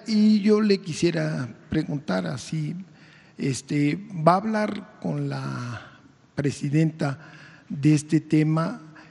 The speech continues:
Y si considera usted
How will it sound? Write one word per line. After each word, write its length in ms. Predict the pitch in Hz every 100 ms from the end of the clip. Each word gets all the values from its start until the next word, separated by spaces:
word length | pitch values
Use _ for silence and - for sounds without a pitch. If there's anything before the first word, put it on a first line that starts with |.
| - -
Y 480 | - 170 175 185 190
si 760 | 165 - 165 160 156 151 147 160 - - - -
considera 600 | - 160 - 151 165 185
usted 340 | 180 175 190